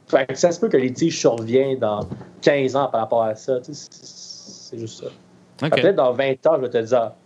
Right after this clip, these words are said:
Speaker 1: si on faisait un podcast dans vingt ans, je vais dire, « Ouais, j'en ai déjà vu », mais
Speaker 2: <laughs>
Speaker 1: pour l'instant, non.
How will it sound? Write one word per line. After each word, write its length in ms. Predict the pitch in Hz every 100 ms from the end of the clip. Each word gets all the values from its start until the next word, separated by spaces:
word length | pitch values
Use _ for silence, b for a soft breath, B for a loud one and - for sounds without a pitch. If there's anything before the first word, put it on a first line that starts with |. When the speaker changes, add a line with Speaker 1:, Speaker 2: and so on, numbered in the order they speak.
| _
Speaker 1:
si 100 | -
on 40 |
faisait 140 | 143 131
un 40 |
podcast 420 | 127 123 117 143
dans 100 | 131
vingt 220 | 113 117 127
ans, 100 | 131
je 60 | 107
vais 60 |
dire, « 140 | 110 117
Ouais, 100 | 185
j'en 140 | 156
ai 160 | 143 135
déjà 240 | 123 123
vu », 400 | 131 117 117 165 143
mais 100 | 104
Speaker 2:
<laughs> 920 | - 147 98 131 135 - 117 - -
Speaker 1:
pour 80 | 117
l'instant, 640 | 113 113 110 - 110 104
non. 120 | 98